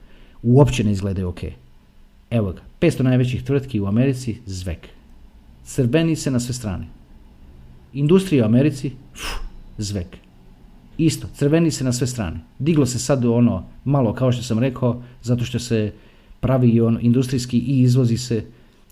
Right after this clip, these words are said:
oružje tamo gdje se ratuje. Ali generalno to, kad se pogleda, to ne izgleda zdravo. To predugo traje i to je precrveno, a da ne bi rezultiralo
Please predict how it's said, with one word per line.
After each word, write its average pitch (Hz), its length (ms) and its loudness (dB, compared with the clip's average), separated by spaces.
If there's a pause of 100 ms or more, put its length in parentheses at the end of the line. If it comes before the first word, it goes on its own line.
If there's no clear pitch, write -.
oružje 107 480 -4 (260)
tamo 107 200 0
gdje 98 140 -6
se - 160 -8
ratuje. 87 300 -10 (1700)
Ali 107 200 -2
generalno 117 480 2
to, 117 120 -2
kad 110 120 -6
se 92 120 -8
pogleda, 107 380 -2 (280)
to 104 100 -4
ne 95 100 -2
izgleda 95 260 -4
zdravo. 87 280 -10 (1700)
To 120 120 0
predugo 131 460 0
traje 123 560 -2
i 110 80 -8
to 135 100 -4
je 117 120 0
precrveno, 110 600 -4 (460)
a 95 120 -8
da 92 120 -8
ne 101 200 -2
bi 120 280 0 (560)
rezultiralo 104 800 -4